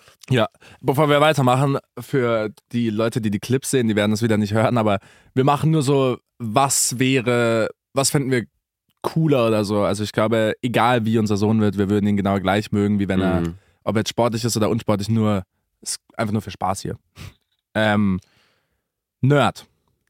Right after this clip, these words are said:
Speaker 1: Wenn er so voll der Computer-Nerd ist und so den ganzen Tag Matheaufgaben macht und Computerspiele spielt und
Speaker 2: Es,
Speaker 1: so.
Speaker 2: es gibt verschiedene Arten von Nerds, weil es gibt einmal so diesen Nerd, der so into A I ist und dann irgendwas Cooles erfindend oder, oder so halt innovativ ist.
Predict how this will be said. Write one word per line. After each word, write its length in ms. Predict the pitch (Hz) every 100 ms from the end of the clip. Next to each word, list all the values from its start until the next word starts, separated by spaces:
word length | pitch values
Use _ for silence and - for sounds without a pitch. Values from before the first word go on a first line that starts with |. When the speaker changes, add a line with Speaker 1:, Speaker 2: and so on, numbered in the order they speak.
| _ _
Speaker 1:
Wenn 120 | 117
er 80 | 123
so 80 | 117
voll 260 | - 143
der 240 | 135 123 117
Computer-Nerd 840 | 127 117 135 131 117 107 107 104
ist 260 | 110 107 -
und 80 | 104
so 300 | 104 101 101 - - -
den 60 |
ganzen 220 | 117 117
Tag 100 | 127
Matheaufgaben 680 | 117 117 127 117 - 110 107
macht 280 | 110 110 110
und 280 | 110 104 - _ -
Computerspiele 520 | - 123 131 120 - 110
spielt 380 | - 113 113
und 100 | 110
Speaker 2:
Es, 120 | 107 104
Speaker 1:
so. 120 | 104
Speaker 2:
es 120 | 113 -
gibt 120 | 147
verschiedene 340 | 131 147 139
Arten 240 | 98 127 147
von 220 | 120 107
Nerds, 300 | 101 123 -
weil 160 | 110 - -
es 120 | -
gibt 160 | 123
einmal 180 | 123 135
so 80 | 117
diesen 320 | 113 110 110
Nerd, 400 | 107 117 127 -
der 140 | 113 101
so 260 | 104 98 - _
into 260 | 123 117 120 110
A 320 | 120 87 127
I 60 | 139
ist 160 | 147
und 60 | 131
dann 100 | 117
irgendwas 360 | 113 127 110 -
Cooles 260 | 139 123
erfindend 800 | - 107 143 156 156 165 170 -
oder, 320 | 113 123 123
oder 340 | 107 113 101 73
so 160 | 110
halt 160 | 104 104
innovativ 480 | 123 107 104 165 170
ist. 220 | 170 -